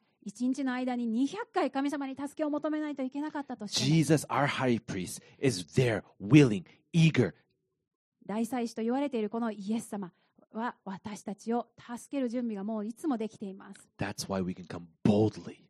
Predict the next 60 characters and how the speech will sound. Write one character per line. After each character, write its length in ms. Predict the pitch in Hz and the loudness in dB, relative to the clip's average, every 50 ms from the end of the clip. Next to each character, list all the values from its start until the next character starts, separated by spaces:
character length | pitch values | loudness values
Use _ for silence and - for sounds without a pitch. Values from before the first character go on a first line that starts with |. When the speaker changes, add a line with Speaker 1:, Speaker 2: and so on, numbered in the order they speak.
| _ _ _ _ _ _ | _ _ _ _ _ _
Speaker 1:
だ 140 | - 240 311 | -12 -12 -8
か 160 | - 339 311 | -4 -2 -2
ら 220 | 285 302 302 269 | -2 -2 -2 -2
私 260 | 226 226 226 226 240 - | -2 -4 -4 -6 -8 -6
た 140 | - 214 | -8 -10
ち 100 | - - | -8 -6
は 140 | 208 190 180 | -6 -6 -6
い 100 | 220 277 | -6 -8
つ 140 | - - 330 | -8 -4 -2
も 180 | 302 269 196 - _ _ _ _ _ _ | -2 -2 -2 -4 _ _ _ _ _ _
神 160 | 208 202 196 | -12 -12 -10
様 240 | - 208 190 180 180 | -10 -12 -14 -14 -10
の 300 | 196 240 277 285 247 - _ 175 175 | -8 -6 -6 -6 -6 -8 _ -18 -16
恵 140 | 180 190 190 190 214 | -14 -14 -10 -8 -6
み 100 | 208 208 | -6 -4
の 120 | 208 208 202 | -4 -4 -4
御 120 | 202 208 | -4 -4
座 160 | 202 202 185 | -6 -6 -8
に 160 | 190 208 233 220 | -8 -10 -10 -10
大 240 | - 180 190 196 190 | -12 -14 -14 -14 -10
胆 220 | - 233 226 208 | -8 -8 -8 -6
に 100 | 208 202 | -8 -10
来 100 | - 214 | -10 -10
る 100 | 196 190 | -10 -10
こ 80 | - 190 | -12 -14
と 100 | - 190 | -16 -16
が 100 | 185 185 | -12 -6
で 40 | - | -4
き 20 | |
ま 140 | 233 247 - | -2 -2 -2
す。 100 | - - | -2 -4
Speaker 2:
Asking 160 | - 123 - | -4 -8 -8
for 220 | - - 107 90 | -4 -2 -2 -2
his 180 | 80 78 - - - | -2 -4 -6 -8 -12
power. 80 | - - - - - - - - _ _ _ | -14 -14 -16 -18 -20 -20 -20 -20 _ _ _
Speaker 1:
私 320 | 175 190 - 214 208 - | -18 -14 -12 -12 -12 -12
た 100 | - 202 | -12 -14
ち 100 | 196 - | -12 -10
は 160 | 202 196 190 - _ _ _ | -12 -12 -12 -14 _ _ _
神 200 | 240 240 247 240 | -8 -8 -6 -6
様 180 | 262 240 247 | -6 -8 -8
の 100 | 240 240 | -8 -10
力 460 | 233 - - - - 302 320 302 285 240 | -10 -12 -16 -14 -12 -10 -6 -4 -4 -4
を 80 | 170 - _ _ _ _ | -4 -6 _ _ _ _
い 80 | 233 - | -12 -8
た 100 | 247 226 | -6 -6
だ 120 | 214 214 | -6 -6
く 40 | - | -8
こ 120 | - 233 | -12 -12
と 80 | - 254 | -6 -4
が 100 | - 214 | -4 -4
で 80 | 196 | -2
き 80 | 190 120 | 2 6
ま 100 | 127 123 | 6 8
す。 60 | 110 120 | 8 8
Speaker 2:
To 40 | |
do 20 | 104 | 8
the 20 | |
right 220 | 101 98 92 92 - - - | 8 6 4 0 -4 -8 -14
thing. 120 | 95 - | -18 -18